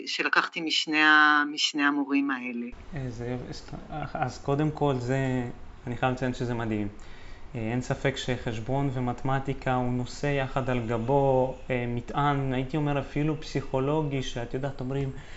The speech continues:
Speaker 2: "מתמטיקה זה, זה אנחנו נחשפים הרבה", שלפני שאנשים לא מצליחים במתמטיקה, אומרים, "אני לא, אני לא טוב בחשיבה אנליטית", לפני זה בכלל יש מחסום פסיכולוגי. זה המקצוע עצמו שהוא, הוא צריך לדעת
Speaker 1: ממש.
Speaker 2: להיחשף אליו יפה.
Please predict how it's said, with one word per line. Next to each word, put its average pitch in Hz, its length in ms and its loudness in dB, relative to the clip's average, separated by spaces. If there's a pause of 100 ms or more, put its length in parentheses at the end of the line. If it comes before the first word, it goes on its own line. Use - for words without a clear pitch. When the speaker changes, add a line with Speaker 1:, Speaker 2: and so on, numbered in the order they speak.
(380)
Speaker 2:
"מתמטיקה 170 920 6
זה, 151 520 8
זה 156 260 8
אנחנו 156 320 6
נחשפים 156 460 4
הרבה", 151 220 10
שלפני 170 500 6
שאנשים 185 680 4
לא 165 100 10
מצליחים 190 300 4
במתמטיקה, 180 560 4
אומרים, 180 220 8
"אני 160 160 6
לא, 175 300 8
אני 180 100 8
לא 190 60 8
טוב 175 280 6
בחשיבה 147 500 4
אנליטית", 202 500 4
לפני 208 400 4
זה 208 100 4
בכלל 226 280 6
יש 220 160 2
מחסום 226 300 2
פסיכולוגי. 208 720 2 (280)
זה 139 120 2
המקצוע 151 500 4
עצמו 196 360 4
שהוא, 165 560 4 (300)
הוא 151 80 -2
צריך - 240 0
לדעת 180 280 6
Speaker 1:
ממש. 180 100 8
Speaker 2:
להיחשף 175 420 2
אליו 160 240 4
יפה. 135 340 2